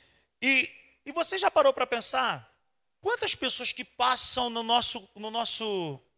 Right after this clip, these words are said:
caminho, no nosso dia a dia, que nós olhamos assim e falamos assim, "Isso é cheio de marra. Isso aí não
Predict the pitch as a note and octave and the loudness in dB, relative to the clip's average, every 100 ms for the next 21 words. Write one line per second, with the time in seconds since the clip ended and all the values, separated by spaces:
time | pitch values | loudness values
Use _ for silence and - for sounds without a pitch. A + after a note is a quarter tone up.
0 | _ - G3 F3+ G#3+ B3+ B3 G3+ G3 G3+ | _ -8 -6 -4 -2 0 0 -2 -4 -2
1 | A3 - E3+ G3+ F#3 E3 B3 F3+ - - | -2 -2 -4 -2 0 2 2 2 -2 -18
2 | - - C4 C4 C#4 C#4 A#3 C4+ C4+ B3 | -18 -4 0 2 4 4 4 4 2 0
3 | A#3 A#3+ G3+ D#3 - D#3+ D#3+ C#3+ - - | 0 -2 -6 -8 -8 -8 -8 -6 -4 -6
4 | F3+ F3 D3 B2 B2 A#2 A2 _ _ _ | -8 -10 -14 -16 -16 -16 -20 _ _ _
5 | _ _ _ _ _ _ _ _ _ - | _ _ _ _ _ _ _ _ _ -6
6 | - F3+ G#3 G3 | -6 -8 -16 -16